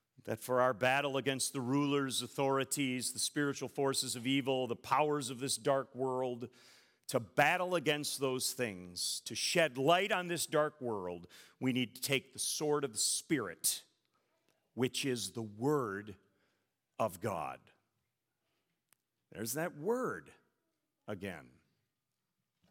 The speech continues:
The Word of God. Could it be that the Word of God, God become flesh? Could it be that the one we meet in the Word of God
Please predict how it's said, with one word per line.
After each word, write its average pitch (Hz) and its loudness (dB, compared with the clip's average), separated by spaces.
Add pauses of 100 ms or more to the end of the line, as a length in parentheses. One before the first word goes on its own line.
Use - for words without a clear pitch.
(200)
The 123 -2
Word 143 0
of 135 -4
God. 175 0
Could - -4
it 160 -8
be 143 2 (3000)
that 113 -12
the 113 -6
Word 123 -6
of 147 -14
God, 90 -6 (2500)
God 151 -2
become 151 -6
flesh? - -12 (880)
Could 220 6
it 254 -2
be 226 2
that 214 4
the 202 2
one 208 2
we 214 4
meet 214 2 (340)
in 254 6
the 240 2
Word 214 4
of 175 -2
God 151 4